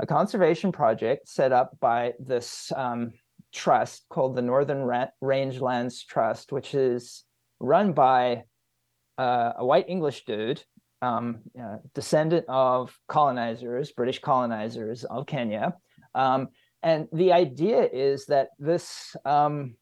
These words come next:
project run by the Northern Rangelands Trust is going to go into northern Kenya, um, and is essentially going to set aside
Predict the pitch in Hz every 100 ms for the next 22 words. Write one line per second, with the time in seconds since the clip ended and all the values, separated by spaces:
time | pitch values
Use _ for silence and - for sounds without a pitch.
0 | _ _ _ - 170 170 123 123 - -
1 | 123 143 135 131 131 123 123 123 120 123
2 | 131 127 127 120 117 113 117 - - 139
3 | 127 - - - - 123 139 131 147 143
4 | 143 196 208 175 - 170 143 123 135 143
5 | 131 135 - 151 135 98 95 - _ _
6 | _ _ _ - 127 120 123 - 143 135
7 | 139 151 156 214 226 - 160 151 - 143
8 | 123 147 151 156 - 156 139 131 131 -
9 | 185 196 - - - 143 135 135